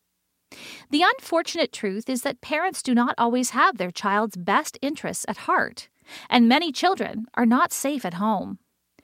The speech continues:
The majority of Canadians who suffered physical abuse as children endured it at the hands of a parent or step-parent. For all the fear-mongering about predatory teachers,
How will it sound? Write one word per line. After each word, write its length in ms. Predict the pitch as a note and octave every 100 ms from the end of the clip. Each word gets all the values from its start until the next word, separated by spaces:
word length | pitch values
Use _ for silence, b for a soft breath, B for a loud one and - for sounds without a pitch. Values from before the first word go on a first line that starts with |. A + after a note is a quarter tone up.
| B B B
The 80 | -
majority 520 | B3+ A#3 D#4 F4 G#4
of 100 | G4+
Canadians 560 | - A#3 G#3 G3+ G#3+ -
who 140 | A#3
suffered 500 | G#3 - B3+ C4 A3+
physical 440 | - C4 C#4+ C4 A#3+
abuse 360 | F3 G3 G#3
as 120 | F#3+ -
children 480 | - A3+ - - B B B
endured 460 | - A3 F3+ B3+ D4+
it 120 | E4+ -
at 100 | -
the 100 | B3
hands 360 | A3 G3 G3+
of 100 | -
a 60 | B3
parent 480 | - E4 B3+ - -
or 160 | A3
step-parent. 840 | G#3+ - B3+ - G#3 E3 D3+ - - _ _ _ B B -
For 160 | C4
all 160 | C4 F4
the 120 | B3+
fear-mongering 920 | - B3+ C#4 C4 F#3+ F3+ F3+ F3+ F3+
about 300 | F#3 F3+ F3+
predatory 580 | - C#4 C4+ B3 A3 F3+
teachers, 640 | - - E4 - - -